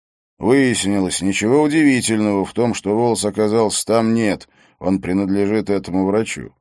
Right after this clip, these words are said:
Но позже оказалось, что Д Н К-профиль этого волоса связывает его с местами убийства вампириста». «Что?» «И что существует связь между этим врачом и молодым полицейским,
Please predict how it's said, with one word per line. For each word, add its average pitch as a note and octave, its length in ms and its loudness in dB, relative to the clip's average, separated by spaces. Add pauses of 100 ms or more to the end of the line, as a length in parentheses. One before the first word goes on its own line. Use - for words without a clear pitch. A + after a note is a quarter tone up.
(420)
Но F2 220 -2
позже C3+ 480 4
оказалось, E2 640 -4
что - 200 -12
Д E2 140 0
Н A2+ 160 2
К-профиль B2+ 800 2
этого G2+ 340 0
волоса A2+ 600 2
связывает C3 680 2
его A#2+ 220 2
с - 100 -4
местами A#2+ 640 2
убийства A2+ 600 -2
вампириста». A2+ 1080 -2 (400)
«Что?» - 640 -4 (560)
«И F#2 160 -2
что A#2 240 0
существует B2 800 0
связь A#2 540 2
между E2 420 -4
этим F#2+ 460 0
врачом A2 640 0
и F2 40 0
молодым E2 520 -2
полицейским, G#2 960 0